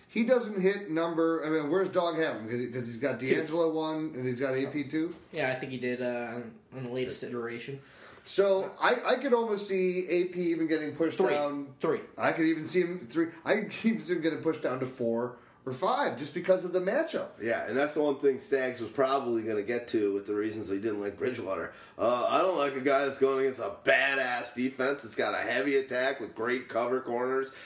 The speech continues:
Speaker 3: and an amazing safeties. I mean, just ev-, that defense on the opposite side of Bridgewater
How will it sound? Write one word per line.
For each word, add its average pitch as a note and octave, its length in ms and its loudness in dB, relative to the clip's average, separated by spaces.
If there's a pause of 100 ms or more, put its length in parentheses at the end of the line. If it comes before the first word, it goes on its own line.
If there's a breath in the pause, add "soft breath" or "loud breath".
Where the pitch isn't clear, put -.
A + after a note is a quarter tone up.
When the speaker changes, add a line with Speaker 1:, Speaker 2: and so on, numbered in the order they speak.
(140 loud breath)
Speaker 3:
and A2 180 0
an G#2 100 0
amazing A#2+ 560 0
safeties. C3+ 560 -2
I C#3 40 -4
mean, A2+ 160 -4
just A2+ 200 -8 (320 loud breath)
ev-, D#3 300 2
that D#3+ 260 2
defense F3+ 680 -2 (840 loud breath)
on C#3 160 2
the C3+ 100 4
opposite C#3+ 420 0
side D3 320 4
of C3 100 -4
Bridgewater E3 800 2